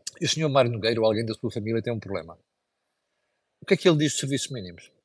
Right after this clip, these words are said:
Não deve existir serviços mínimos? Desculpe, isto não faz mais pequeno sentido. Isto é tirar areia para os olhos dos portugueses. E mais, isto não resolve nada, zero, dos problemas da habitação. A gente está aqui apenas a discutir,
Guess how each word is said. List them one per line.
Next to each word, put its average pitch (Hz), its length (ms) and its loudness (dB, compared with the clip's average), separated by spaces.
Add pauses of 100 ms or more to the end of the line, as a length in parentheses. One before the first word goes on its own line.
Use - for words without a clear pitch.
(1080)
Não 147 160 2
deve 151 200 10
existir 147 240 0
serviços - 340 -4
mínimos? 165 420 -12 (540)
Desculpe, 104 240 -8
isto - 100 -8
não 127 100 -4
faz 98 200 0
mais 98 180 -8
pequeno 92 180 -14
sentido. - 320 -16 (540)
Isto 202 180 2
é 170 80 10
tirar 123 320 8
areia 117 220 4
para 107 120 0
os 101 80 0
olhos 101 140 2
dos - 100 -2
portugueses. - 580 -16
E 170 100 0
mais, 101 360 0 (380)
isto 190 460 0
não 156 160 0
resolve 120 440 2 (380)
nada, 131 680 4
zero, 110 560 6
dos 104 140 -10
problemas 117 300 -4
da 107 80 2
habitação. - 460 -6 (340)
A 131 40 2
gente 175 180 4
está 160 140 6
aqui 143 180 4
apenas 123 280 4
a - 20 -2
discutir, 117 260 0